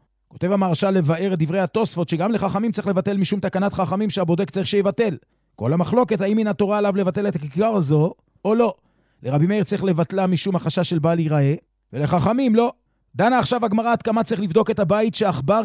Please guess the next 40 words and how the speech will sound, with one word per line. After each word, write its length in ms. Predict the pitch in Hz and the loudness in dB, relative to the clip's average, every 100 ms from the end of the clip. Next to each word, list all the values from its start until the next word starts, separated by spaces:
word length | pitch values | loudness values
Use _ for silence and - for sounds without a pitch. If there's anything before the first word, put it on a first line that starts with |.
| 214 | -2
הכניס 320 | 139 208 196 | -2 -2 -2
לתוכו 320 | 208 208 214 | -4 -2 0
חמץ. 520 | 190 208 214 170 - - _ _ _ - | 0 0 0 -4 -10 -20 _ _ _ 0
על 300 | 226 240 180 | 4 4 4
נכנס 400 | 185 208 220 - | 0 0 0 -2
עכבר 260 | 151 208 | -2 -2
בפנינו 480 | 202 196 202 214 214 | 0 0 0 0 2
לבית 340 | 202 170 208 143 | 2 0 -2 -2
בדוק 320 | 170 214 - | -2 -2 -2
כשחמץ 480 | 151 143 180 202 151 | -6 -2 -2 -2 -2
בפיו, 340 | 190 190 170 196 - _ _ _ - | -2 2 0 -2 -14 _ _ _ 0
ובדק 460 | 262 247 247 240 | 2 2 0 0
בעל 140 | 165 196 | 0 0
הבית 300 | 180 185 185 | 0 0 -2
אחריו 260 | 175 180 180 | -2 -2 -2
ואשכח 420 | 185 226 - 165 | -2 -2 -2 -2
מצא 260 | 175 - | -2 -2
פרוסת 400 | 185 180 170 147 | -4 -2 -2 -2
חמץ, 340 | - 185 196 190 | -2 -2 -2 -2
אבל 180 | 175 185 | -2 0
אינו 220 | 180 190 | 0 0
יודע 240 | 185 185 | 0 0
בוודאות 480 | 175 185 175 180 185 | 0 0 0 0 0
שזוהי 400 | 175 123 180 190 | -2 0 2 2
אותה 220 | 185 185 | 0 -2
פרוסה 340 | 175 180 - 185 | -4 -4 -2 -2
שהכניס 440 | 190 170 185 143 | -4 -2 -2 -2
העכבר. 560 | 180 135 180 240 165 185 _ _ _ _ | -2 0 2 2 0 -4 _ _ _ _
דין 240 | 110 226 196 | 4 6 4
זה 340 | 180 240 190 - _ _ - | 4 2 0 -6 _ _ -4
תלוי 300 | 151 190 240 | 2 4 4
בפלוגתא 460 | - 208 240 - | 2 0 -2 0
במחלוקת 540 | 190 196 156 220 175 160 | 0 0 2 0 0 0
דרבי 380 | 180 185 214 214 | 0 0 0 0
ורבן 380 | 208 196 196 185 | 0 0 2 0
שמעון 300 | 220 220 214 | 0 -2 0
בן 120 | 202 | 2
גמליאל 280 | 196 208 214 | 2 2 2
לעניין 340 | 208 202 214 | 4 4 2
טומאה. 320 | 170 202 208 | 2 2 0